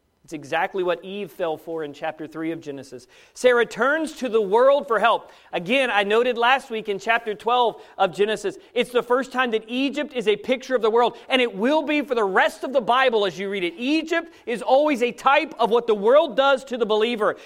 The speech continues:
And we find here that Sarah turns to who? Hagar, it says, an Egyptian. Instead of turning to God for help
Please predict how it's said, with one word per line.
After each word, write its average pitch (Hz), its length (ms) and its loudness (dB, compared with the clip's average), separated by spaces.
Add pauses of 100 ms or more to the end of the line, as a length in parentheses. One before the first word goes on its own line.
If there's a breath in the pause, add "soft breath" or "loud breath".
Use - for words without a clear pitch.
(140)
And 233 200 2
we 240 100 0
find 311 460 2
here 285 360 0 (120)
that 269 160 2
Sarah 349 540 6
turns 349 440 4
to 277 200 2
who? 294 440 2 (200 loud breath)
Hagar, 254 640 6
it 262 180 -2
says, 254 460 2 (240 loud breath)
an 202 100 -2
Egyptian. 143 580 -8 (1500)
Instead 285 300 2
of 359 100 -2
turning 330 340 0
to 269 120 -2
God 240 640 4
for 226 160 2
help 190 440 2